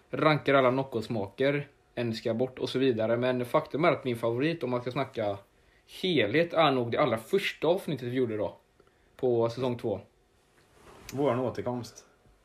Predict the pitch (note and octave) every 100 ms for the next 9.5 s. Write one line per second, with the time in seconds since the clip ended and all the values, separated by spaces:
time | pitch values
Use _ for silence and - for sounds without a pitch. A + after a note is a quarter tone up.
0 | - C3+ C3+ C3+ B2+ C3 F3+ - _ _
1 | D#3+ D#3+ B2 G#2 - _ _ _ _ _
2 | _ - C3 B2 B2+ C3+ A#2 A2+ B2 A#2
3 | - _ _ _ _ _ _ _ _ _
4 | - - C#3 F3 F3+ F#3 E3+ E3+ G#3 D3
5 | C3 C3 C#3 C#3 D3 E3 B2 A2+ A2 A2
6 | A2+ B2+ A#2 G#2 - - E3+ D3+ A2+ G#2+
7 | A2+ A2+ A2+ C3+ C3+ C#3 B2+ B2 A#2+ C3
8 | D3 C3+ B2+ A2 A2+ - B2+ B2 A#2+ A#2+
9 | A#2+ A#2 B2 A#2 A#2+